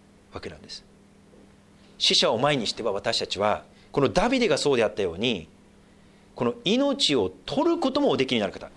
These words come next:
い-、命を与えるのも神ですけれども、命を取ることもおできになるこの方を思うとき、その厳粛、命というのは儚いんだっていうことを思う厳粛な時を過ごすべきなんですね。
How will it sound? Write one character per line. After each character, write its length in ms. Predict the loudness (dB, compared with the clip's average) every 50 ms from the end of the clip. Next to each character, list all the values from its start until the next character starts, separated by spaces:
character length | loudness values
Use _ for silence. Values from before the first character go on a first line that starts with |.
| 0
い-、 80 | 0 0 2 4 2
命 200 | 4 4 4 0
を 40 | -2 2
与 320 | 2 0 2 4 4 4 4
え 40 | 4
る 120 | 4 2
の 80 | 2 2
も 100 | 2 2
神 220 | 2 0 0 2
で 80 | 0 0
す 100 | -2 -2
け 60 | -2
れ 80 | -2
ど 60 | 0 -2
も、 80 | 0 0
命 260 | 0 0 2 0 0
を 60 | -2
取 240 | -2 -2 0 0 0
る 60 | 0
こ 120 | 0 0
と 80 | 0 2
も 80 | 2 2
お 80 | 2
で 80 | 2 0
き 100 | 0 0
に 80 | 0
な 80 | 2 2
る 120 | 2 0
こ 100 | -2 -2
の 80 | -6 -4
方 400 | -6 -8 -12 -6 -4 -4 -4 -4 -8 -20 -20 -20 -20 -20 -12 0 0
を 200 | 2 2 2 -2 -8 -16 -20 -20 -20 -18 -8
思 360 | -4 -2 -2 0 0 2 2 0
う 60 | 0
と 120 | -4 -8
き、 160 | -14 -16 -18 -18 -20 -20 -20 -20 -20 -20 -20 -20 -20 -20 -20 -20 -18
そ 120 | -12 -10 -8
の 80 | -8
厳 280 | -4 -2 -2 0 2 2
粛、 300 | 2 2 2 0 -2 0
命 340 | 2 2 2 2 2 0 0
と 80 | 0 2
い 20 |
う 40 | 2
の 60 | 2
は 60 | 0
儚 340 | -2 -4 -2 -2 0 0 2
い 60 | 0
ん 40 | 2
だ 100 | 0 0
っ 60 | -2
て 140 | -2 -2 -2
い 40 | -2
う 20 |
こ 80 | -2 0
と 100 | -2 0
を 260 | 2 2 2 2 2 -2 -6 -18 -20 -20 -14 -4
思 300 | -2 0 2 2 2 2
う 80 | 0 -2
厳 260 | -2 -2 0 0 0 -2
粛 240 | -2 -4 -4 -4
な 160 | -4 -4 -4 -6
時 400 | -6 -8 -10 -10 -10 -14 -14 -14 -12 -4
を 240 | 0 2 2 2 0 -4 -12 -12 -10 -8
過 40 |
ご 140 | -6 -6 -6
す 240 | -6 -8 -12 -12 -14 -8 -6
べ 80 | -6 -6
き 80 | -6
な 80 | -10 -12
ん 60 | -12
で 60 | -14 -12
す 80 | -8
ね。 240 | -6 -6 -6 -8 -12